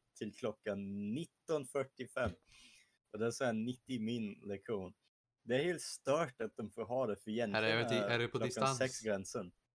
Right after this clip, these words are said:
Speaker 1: Ja,
Speaker 2: Ja, men
Speaker 1: men det
Speaker 2: då är det
Speaker 1: måste vara
Speaker 2: chill,
Speaker 1: det.
Speaker 2: sätt på den och
Speaker 1: Nej, nej, nej, nej,
Speaker 2: njuta.
Speaker 1: nej, nej, nej. Det är det som är grejen. Det här enda lektionen, det här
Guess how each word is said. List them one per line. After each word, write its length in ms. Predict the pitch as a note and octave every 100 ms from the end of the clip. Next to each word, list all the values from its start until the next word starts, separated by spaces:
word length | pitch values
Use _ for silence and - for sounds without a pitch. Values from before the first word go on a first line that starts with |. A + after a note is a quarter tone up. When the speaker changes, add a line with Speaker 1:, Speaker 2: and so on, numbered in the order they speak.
| _ -
Speaker 1:
Ja, 360 | G#2 A#2+ B2+ -
Speaker 2:
Ja, 60 | -
men 100 | F2+
Speaker 1:
men 120 | A2
det 60 | A2
Speaker 2:
då 140 | A2
är 60 | A2
det 60 |
Speaker 1:
måste 160 | G#2+ G#2+
vara 140 | A#2
Speaker 2:
chill, 60 | G2
Speaker 1:
det. 60 | A#2
Speaker 2:
sätt 100 | -
på 220 | G#2+ G2
den 260 | A2 A#2
och 140 | A2+ A2+
Speaker 1:
Nej, 120 | A2+
nej, 100 | A2+ -
nej, 120 | C3+ F3+ G3+
nej, 0 | G3+
Speaker 2:
njuta. 100 | G#3
Speaker 1:
nej, 160 | G3+
nej, 100 | G#3
nej. 160 | G#3 G3+ - -
Det 80 |
är 40 | C3+
det 140 | E3
som 180 | F#3+ G3
är 60 | F3+
grejen. 340 | F3+ G3 A#2+ - _
Det 120 | - A#2+
här 260 | F#3+ F#3 - _
enda 380 | D#3 F#3 F#3+ F#3+
lektionen, 520 | E3+ - D3 B2 B2+
det 100 | A#2
här 240 | E3 F#3+